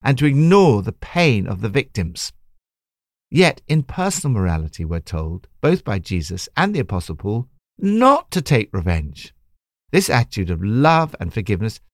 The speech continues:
is not to deny justice, but rather it is an expression of trust in God's ultimate justice. As we trust in God's justice, we are empowered to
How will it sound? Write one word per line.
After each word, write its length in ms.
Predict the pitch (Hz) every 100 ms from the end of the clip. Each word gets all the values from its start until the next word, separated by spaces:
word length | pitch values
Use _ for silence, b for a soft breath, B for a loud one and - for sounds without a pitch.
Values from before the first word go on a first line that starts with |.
| -
is 160 | 214
not 260 | 214 226 -
to 120 | 196
deny 580 | - 113 117 127 135 127
justice, 640 | - 95 - - 87 - - _ -
but 160 | -
rather 300 | 147 165 160
it 360 | 139 - 131 -
is 180 | 131 120
an 80 | 123
expression 680 | - - - 127 - 127 -
of 120 | -
trust 420 | - 120 95 - - _ -
in 140 | 147
God's 420 | 123 151 156 - - -
ultimate 460 | 165 - 110 98
justice. 640 | - 85 - - 69 - - _ _ _ _ _
As 200 | - 190
we 100 | -
trust 340 | 196 180 160 -
in 120 | 120
God's 360 | 95 135 131 -
justice, 500 | 90 78 - 85 - _ -
we 140 | 131
are 140 | 139 143
empowered 580 | 131 - 147 147 143
to 120 | -